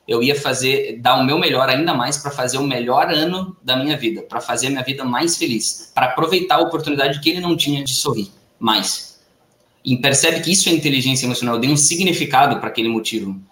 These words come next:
Aquele, o pior dia da minha vida significou talvez um dos maiores saltos da minha vida. E eu tô fazendo verdadeiramente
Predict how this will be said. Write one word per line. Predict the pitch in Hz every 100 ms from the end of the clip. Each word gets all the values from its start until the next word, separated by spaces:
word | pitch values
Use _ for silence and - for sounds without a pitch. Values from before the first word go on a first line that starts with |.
| _ _
Aquele, | 113 - 131 139 131 107 -
o |
pior | 127 151 175
dia | 160 170
da | 147
minha | 147
vida | 127 170 196 208 -
significou | - - 160 160 147 147 151 175 202 - -
talvez | 151 139 143 165
um | 170
dos | 147
maiores | 151 - -
saltos | 151 143 - -
da | 113
minha | 113
vida. | 110 101 98 98 -
E | 123
eu | 123
tô | 151
fazendo | 143 147 131 120
verdadeiramente | 113 117 131 123 117 110 143 151 -